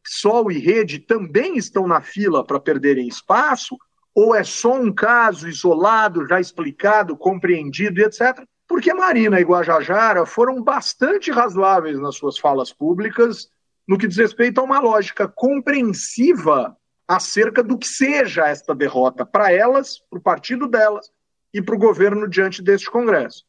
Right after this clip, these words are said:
E tem um ponto adicional aí, né? Vamos lembrar que ainda conta com a ideia de que pode receber o apoio do P T a candidatura de Guilherme Boulos ao município de São Paulo.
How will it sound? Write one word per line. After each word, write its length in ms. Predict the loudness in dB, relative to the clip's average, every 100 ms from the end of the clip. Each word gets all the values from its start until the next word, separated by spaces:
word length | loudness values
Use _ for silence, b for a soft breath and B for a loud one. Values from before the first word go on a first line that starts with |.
| _ _
E 100 | -12 -4
tem 180 | -2
um 80 | -2
ponto 300 | 0 0 0
adicional 420 | -6 -4 -2 0 2
aí, 180 | 0 0
né? 180 | -6 -12 _ _
Vamos 380 | -4 -2 -2 0
lembrar 500 | 0 2 2 2 0
que 220 | _ -2
ainda 560 | 0 0 -4 -2 -2 -2
conta 480 | 0 0 2 0 -2
com 140 | -2
a 60 | -2
ideia 440 | -2 -2 -2 -4
de 140 | -8
que 140 | -12 -12
pode 520 | 0 2 4 2 -2
receber 480 | -4 -2 -2 0 2
o 80 | 2
apoio 400 | 0 -2 -2 -2
do 140 | -6
P 220 | -4 -4
T 420 | -2 2 2 0 _ _ _ _ _
a 100 | -6
candidatura 800 | -2 0 0 2 0 0 0 0
de 100 | -2
Guilherme 400 | -2 0 0 -2
Boulos 760 | 2 4 4 2 -8 -12 -20 _ _ -4
ao 160 | -2 0
município 480 | 0 0 -2 -4
de 100 | -6
São 160 | -4 -4
Paulo. 300 | 0 -2 -2